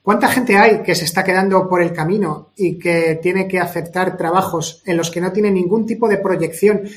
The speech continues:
ni de aprendizaje y, y, y tiene que aceptar un, un puesto de trabajo para el que está sobrecualificado? Porque no hay un puesto de trabajo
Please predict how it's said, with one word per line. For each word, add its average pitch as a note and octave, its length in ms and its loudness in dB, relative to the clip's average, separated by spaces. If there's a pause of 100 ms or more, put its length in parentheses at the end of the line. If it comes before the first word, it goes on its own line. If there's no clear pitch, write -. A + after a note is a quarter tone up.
(160)
ni F#3 220 2
de F3 120 2
aprendizaje E3 960 -2 (640)
y, F#3+ 280 -2
y, F3+ 240 -2 (280)
y F#3 200 -2
tiene G3+ 240 4
que G#3 60 0
aceptar G#3 520 -2
un, G3+ 340 0 (220)
un G#3 220 -2
puesto G#3 240 4
de F#3+ 80 4
trabajo F#3+ 360 -2
para G3 140 0
el F3 100 0
que F3 100 -2
está G3 280 -2
sobrecualificado? F3 1500 0 (460)
Porque F3 380 0
no F3+ 160 2
hay G#3+ 140 6
un G3 180 2
puesto F#3+ 520 0
de E3+ 180 0
trabajo E3 720 -4